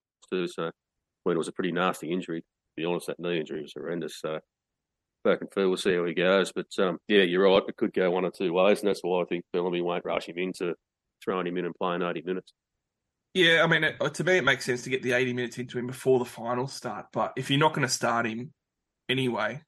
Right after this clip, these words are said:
Speaker 2: then you're obviously not gonna do it. And it does make sense the other way too, because twenty, twenty-five off the bench in a role that he did play a few years ago also means that he's gonna have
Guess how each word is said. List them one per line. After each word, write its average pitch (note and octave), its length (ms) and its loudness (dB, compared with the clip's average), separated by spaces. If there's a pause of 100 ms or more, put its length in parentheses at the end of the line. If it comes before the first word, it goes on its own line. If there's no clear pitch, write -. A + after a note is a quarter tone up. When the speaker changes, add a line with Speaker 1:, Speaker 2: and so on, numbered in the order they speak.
Speaker 2:
then B2 220 -2
you're A#2 140 0
obviously A#2+ 280 -6
not B2 140 -8
gonna A#2 140 -10
do A#2 240 -2
it. - 120 -8
And A#2+ 140 2
it B2+ 60 -2
does C#3+ 180 4
make B2 200 0
sense A#2 240 -6
the B2 100 -2
other A#2+ 160 0
way G#2+ 200 -4
too, - 240 -10
because - 540 -8 (800)
twenty, E3+ 280 6
twenty-five B2 440 2
off A#2 120 -2
the B2 100 -8
bench - 680 -6
in B2 100 -2
a A#2 60 -2
role C3 300 4
that A#2 100 0
he A#2+ 60 -4
did A#2 200 -8
play A#2 240 -2
a A#2 40 -6
few A#2+ 160 -10
years A#2 220 -6
ago A2 340 -4 (1400)
also E3 320 4
means C3 220 2
that B2+ 80 -2
he's C3 80 -4
gonna B2+ 160 -4
have B2 280 -4